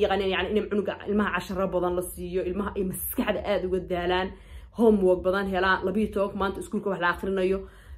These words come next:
yacni, aad bay ilmaha, maaragta, u-, ugu dhibanaayeen run ahaantii. Laakiin hadda xoogaa waxaan moodaa in wixii la yara khafiifiyey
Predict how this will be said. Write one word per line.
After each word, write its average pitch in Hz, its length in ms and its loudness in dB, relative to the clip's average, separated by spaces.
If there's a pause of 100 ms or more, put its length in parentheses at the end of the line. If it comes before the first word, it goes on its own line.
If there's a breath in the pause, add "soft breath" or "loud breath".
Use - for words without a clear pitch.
yacni, 185 880 4
aad 214 480 8
bay 208 140 10
ilmaha, 214 200 4
maaragta, 185 520 2
u-, 214 320 2
ugu 214 180 0
dhibanaayeen 175 540 0
run 180 160 -2
ahaantii. 214 360 0
Laakiin 214 260 0
hadda 247 200 -2
xoogaa 226 300 4
waxaan 220 160 0
moodaa 190 160 -2
in 214 120 2
wixii 208 180 -2
la 180 60 4
yara 185 180 4
khafiifiyey 202 720 0